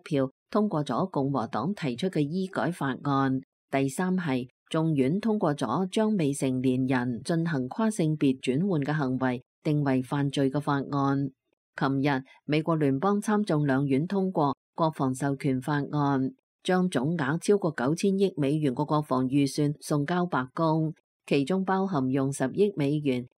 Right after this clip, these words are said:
支持台灣安全合作倡議，同時要求國防部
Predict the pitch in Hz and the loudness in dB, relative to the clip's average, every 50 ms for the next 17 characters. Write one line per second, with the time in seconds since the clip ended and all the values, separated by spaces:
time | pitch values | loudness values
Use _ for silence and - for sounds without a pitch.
0 | _ _ _ - - 214 214 214 - 147 131 147 139 135 127 131 170 190 196 196 | _ _ _ -4 -2 -2 -2 0 0 -2 -2 0 -2 -2 0 0 0 0 0 0
1 | 202 202 202 202 - 156 135 131 131 147 135 135 - 151 139 139 - - 160 147 | 0 0 0 0 0 -2 -2 -2 -2 -4 -4 -2 -2 -2 -2 -2 -2 -2 0 0
2 | 139 143 131 135 131 135 131 135 143 131 - _ _ _ _ _ _ _ - 156 | 0 -2 0 2 4 6 6 6 4 2 0 _ _ _ _ _ _ _ -2 0
3 | 143 143 - 151 143 151 190 196 190 - 151 135 131 135 156 156 151 - 131 127 | 0 2 2 0 2 2 2 0 0 0 0 0 0 0 0 -2 0 0 -2 -2
4 | 123 127 127 131 127 127 | -2 0 0 0 0 0